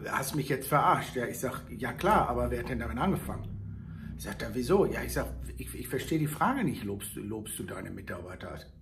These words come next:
Vertriebsmitarbeiter, Salesmitarbeiter?" Da sagt er, "Ja doch, die, die Frage war schon ernst gemeint." Und da habe ich hier zu ihm gesagt, Schau mal, neunzehnhundert, ich muss das ablesen, weil ich zeige euch das gleich, neunzehnhundertdreiundneunzig.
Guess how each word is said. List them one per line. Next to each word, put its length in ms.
Vertriebsmitarbeiter, 1120
Salesmitarbeiter?" 1000
Da 60
sagt 200
er, 60
"Ja 200
doch, 240
die, 220
die 120
Frage 360
war 120
schon 200
ernst 260
gemeint." 320
Und 80
da 80
habe 100
ich 80
hier 360
zu 120
ihm 80
gesagt, 240
Schau 160
mal, 140
neunzehnhundert, 920
ich 100
muss 140
das 140
ablesen, 440
weil 120
ich 100
zeige 240
euch 80
das 180
gleich, 240
neunzehnhundertdreiundneunzig. 1700